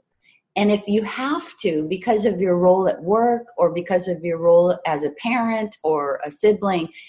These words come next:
if you have to choose somebody else's goal, uh, because it's required, then use your gratitude practice in the morning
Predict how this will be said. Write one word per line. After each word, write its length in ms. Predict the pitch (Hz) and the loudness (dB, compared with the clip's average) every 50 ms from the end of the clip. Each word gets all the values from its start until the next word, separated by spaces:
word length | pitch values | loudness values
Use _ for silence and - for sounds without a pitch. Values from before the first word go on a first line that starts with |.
| - - | -6 -6
if 160 | 180 180 208 | -6 -4 -2
you 120 | 208 202 | -4 -4
have 460 | 175 180 226 240 277 294 294 - - | -4 -4 -2 -2 -2 -2 -4 -6 -6
to 100 | - 247 | -6 -6
choose 380 | 240 - - 226 220 214 - - | -6 -4 -4 -4 -4 -4 -4 -6
somebody 340 | 208 196 190 180 170 170 175 | -6 -4 -4 -4 -2 0 0
else's 420 | 175 180 180 180 - 160 160 - | 2 0 0 -2 -6 -10 -12 -8
goal, 580 | 151 160 180 185 175 147 120 110 107 - - _ _ _ _ _ _ _ _ _ _ _ _ _ 170 | 0 2 4 6 6 4 4 2 0 0 -4 _ _ _ _ _ _ _ _ _ _ _ _ _ -4
uh, 200 | 170 156 151 147 | -2 -2 -2 -2
because 300 | 175 196 196 190 175 - | -2 0 0 0 0 0
it's 200 | - - - - | -2 -4 -4 -4
required, 720 | 165 - - - 233 240 269 294 262 185 143 127 139 143 - _ _ - - - - - | -8 -8 -6 -4 -4 -2 0 0 0 0 0 -2 -2 -4 -6 _ _ -20 -20 -20 -12 -4
then 240 | 175 214 220 220 214 | -2 0 2 2 2
use 480 | 220 220 233 262 302 311 311 311 - 285 | 2 4 4 6 6 6 6 4 4 2
your 160 | 254 240 214 | 0 0 0
gratitude 920 | 185 190 202 208 208 214 233 262 277 247 226 - - - 196 185 180 - | 0 0 2 2 4 2 2 2 0 0 -2 -4 -4 -4 -4 -4 -4 -4
practice 480 | - 196 180 190 185 - 175 180 - 185 | -2 -2 -2 -2 -2 -2 -4 -4 -2 -4
in 140 | 180 175 | -2 -2
the 40 | 175 | 0
morning 640 | 175 180 180 196 220 226 214 180 160 151 151 156 | 0 0 0 0 -2 -2 -2 0 0 0 -2 -4